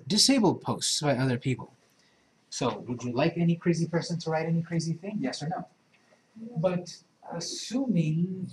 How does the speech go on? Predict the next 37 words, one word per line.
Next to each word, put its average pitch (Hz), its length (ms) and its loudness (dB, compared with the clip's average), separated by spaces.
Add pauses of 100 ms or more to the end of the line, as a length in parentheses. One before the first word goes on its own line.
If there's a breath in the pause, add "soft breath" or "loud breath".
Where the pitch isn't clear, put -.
I, 156 220 -2
you're 156 220 2
assuming 165 560 4
that 147 240 2
pe-, 165 120 0
crazy 143 420 0
people 135 280 -2
will 135 120 2
write 127 160 2
any 131 160 -2
crazy 123 320 -4
thing. - 300 -4 (1000 loud breath)
I 208 380 8
wouldn't 233 420 6
recommend 165 600 6
that 156 180 2
you 147 60 0
say 139 440 4 (120)
disallow, 135 800 0
because 165 380 -2
then 165 180 2
that 160 160 2
shuts - 320 0
down 139 240 2
the 135 80 0
conversation. 139 920 -2 (560 soft breath)
That 147 240 4
then 156 180 2
creates 143 380 2
a 147 120 2
monologue 147 960 8
on 147 160 2
social 139 420 2
media 139 400 4
rather 127 260 0
than 143 140 2
a 147 140 2